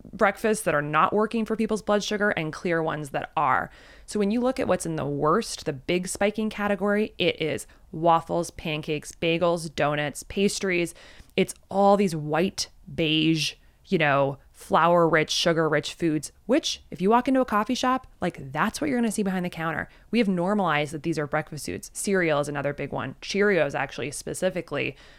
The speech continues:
um, is one that has a huge glucose response. Um, so for me, like, those are just kinda off, off the table now.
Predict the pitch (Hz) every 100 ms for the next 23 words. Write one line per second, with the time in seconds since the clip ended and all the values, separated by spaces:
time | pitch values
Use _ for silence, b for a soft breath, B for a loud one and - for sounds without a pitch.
0 | - 151 123 - 160 151 156 131 - 151
1 | 92 - - - 233 202 135 - - 147
2 | - 135 - - - 95 - B B B
3 | B - 170 131 87 - b b - 214
4 | 180 170 - 214 202 254 339 349 - 180
5 | 170 - - _ - 208 220 247 220 214
6 | 170 - - 175 180 - - - 196 202
7 | - 170 165 151 92 90 120 85 -